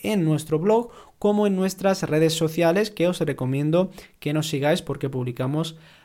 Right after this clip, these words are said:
ah, contenido muy interesante. La segunda frase es, "Déjame en paz, déjame en paz".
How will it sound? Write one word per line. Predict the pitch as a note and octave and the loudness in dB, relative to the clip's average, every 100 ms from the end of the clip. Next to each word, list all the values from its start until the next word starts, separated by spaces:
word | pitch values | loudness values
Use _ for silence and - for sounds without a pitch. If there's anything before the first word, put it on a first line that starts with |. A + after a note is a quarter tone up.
| _ | _
ah, | - B2+ B2+ | -8 -6 -6
contenido | B2 B2 C3 D3 E3 E3 | -6 -6 -4 -2 -2 -6
muy | C#3 C#3+ C#3+ D3 - | -6 -4 -4 -6 -8
interesante. | C#3+ C3+ B2+ A#2 A#2 A#2 A2 G#2 - - _ - - | -6 -4 -4 -4 -4 -6 -8 -12 -18 -20 _ -20 -12
La | - C#3+ | -4 0
segunda | E3 F#3+ A#3 A3+ | 0 0 0 0
frase | A3+ A#3 A#3 - A#2 A#2 _ _ _ - | 4 4 4 0 -6 -8 _ _ _ -6
es, | F3 D#3+ C#3+ - _ _ _ _ | 0 2 0 -6 _ _ _ _
"Déjame | - D#3+ G#3 - G3 G#3 G#3+ - - | -4 0 0 2 0 2 0 -6 -12
en | C3+ B2 | -8 -8
paz, | B2 C#3+ A#2+ - - - _ _ _ | -4 -4 -4 -6 -16 -20 _ _ _
déjame | C#3 D3 F#3+ - F3 F#3+ G#3+ A#3+ _ _ _ | -8 -4 -4 -2 -2 -2 -4 -8 _ _ _
en | A#2+ A#2+ | -10 -10
paz". | A#2+ F#2+ - | -10 -14 -14